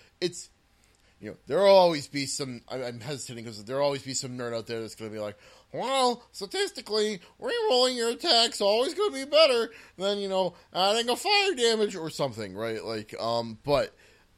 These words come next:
they are not such big things that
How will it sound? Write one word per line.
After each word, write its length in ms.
they 280
are 140
not 500
such 480
big 220
things 640
that 320